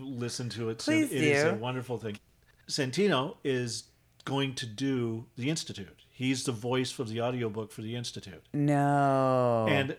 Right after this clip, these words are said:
Speaker 1: we've had such good luck, first with Michael C. Hall.
Speaker 2: Yes.
Speaker 1: And now with
Speaker 2: Steven Weber.
Speaker 1: Yeah, who's
Speaker 2: I never
Speaker 1: done
Speaker 2: thought
Speaker 1: such
Speaker 2: I'd say his name with any,
Speaker 1: I know.
Speaker 2: like,
Speaker 1: So
Speaker 2: mm.
Speaker 1: these actors, turns out sometimes these actors can perform the books so beautifully.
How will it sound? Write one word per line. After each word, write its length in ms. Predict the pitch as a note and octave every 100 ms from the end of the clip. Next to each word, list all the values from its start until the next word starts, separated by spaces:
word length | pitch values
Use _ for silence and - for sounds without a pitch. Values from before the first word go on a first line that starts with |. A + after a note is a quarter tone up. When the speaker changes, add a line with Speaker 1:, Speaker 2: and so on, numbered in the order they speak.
| - - C#3+
Speaker 1:
we've 220 | D#3 D3+
had 200 | C#3+ C3+
such 360 | - C#3+ -
good 180 | D3 D3
luck, 280 | C3+ C3 B2+ -
first 300 | C#3 C3+ C#3
with 300 | C3 A#2 B2
Michael 280 | A#2+ A#2 B2+
C. 160 | D3+
Hall. 340 | C3+ A2 G#2 B2
Speaker 2:
Yes. 400 | B2 A2+ A2+ A2+
Speaker 1:
And 180 | C3+ B2
now 400 | A#2+ B2 B2 C#3+
with 460 | F3 A#2+ A#2+ A#2 A2
Speaker 2:
Steven 480 | - F3+ D#3+ D#3+ C#3+
Weber. 400 | C#3+ D3+ C#3+ C#3
Speaker 1:
Yeah, 280 | B2 B2 B2+
who's 180 | - B2
Speaker 2:
I 60 |
never 240 | F#3+ G3 G#3
Speaker 1:
done 40 |
Speaker 2:
thought 20 |
Speaker 1:
such 160 | G3 F#3+
Speaker 2:
I'd 180 | E3 D#3
say 240 | - E3+
his 160 | D#3+ D3
name 220 | D#3+ D#3+
with 140 | C3+
any, 340 | C#3 C#3+ C#3 B2+
Speaker 1:
I 140 | C3+
know. 100 | C3
Speaker 2:
like, 160 | D3+ C3
Speaker 1:
So 260 | - D#3+ C#3+
Speaker 2:
mm. 320 | F3+ F3 E3+
Speaker 1:
these 260 | D3+ C#3 C#3+
actors, 640 | D#3 F#3+ - D#3 B2+ B2 -
turns 260 | G3 F#3+
out 180 | D3+ D#3
sometimes 520 | - F#3+ E3 D3 C#3 B2
these 200 | B2+ D3
actors 600 | D3+ D#3+ - B2+ A#2+ -
can 200 | C3+ A#2+
perform 640 | A#2 - D#3 E3 E3+ D3
the 100 | A#2+
books 500 | G#2+ C3+ C3 - - - -
so 240 | - D#3+
beautifully. 580 | C3 E3+ D3+ A#2 A2